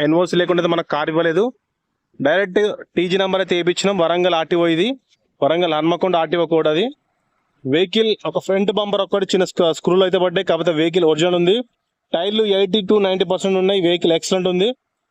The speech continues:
బంపర్ to బంపర్ ఒరిజినల్ ఉంది. గ్లాస్ అన్ని ఒరిజినల్. చూసుకోండి, వెహికల్ చిన్న చిన్న లైట్ స్క్రాచ్ ఉంటాయి. Teflon కోటింగ్ అది వేయించడం జరిగింది. వెనకాల పార్కింగ్ సెన్సార్స్, రియర్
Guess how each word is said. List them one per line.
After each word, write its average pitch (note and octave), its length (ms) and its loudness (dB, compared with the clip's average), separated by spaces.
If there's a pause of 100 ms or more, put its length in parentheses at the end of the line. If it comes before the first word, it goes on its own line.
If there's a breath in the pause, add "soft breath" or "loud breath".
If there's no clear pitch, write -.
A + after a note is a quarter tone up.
(340)
బంపర్ F#3+ 320 -2
to G#3 140 -2
బంపర్ F#3+ 360 -2
ఒరిజినల్ F#3 320 0
ఉంది. F#3 240 0
గ్లాస్ E3+ 340 0
అన్ని F#3 160 0
ఒరిజినల్. F3+ 340 0 (680)
చూసుకోండి, F#3+ 400 0
వెహికల్ F#3 300 0 (560)
చిన్న F3+ 200 2
చిన్న G3+ 160 2
లైట్ G3 220 0
స్క్రాచ్ G3+ 260 -2
ఉంటాయి. G#3 220 -2
Teflon F#3+ 320 -2
కోటింగ్ F#3+ 220 0
అది F3 100 0
వేయించడం F3 280 0
జరిగింది. F3 300 0 (1200)
వెనకాల E3+ 320 0 (140)
పార్కింగ్ F#3 440 -2
సెన్సార్స్, F#3+ 480 -2 (180)
రియర్ F3 240 0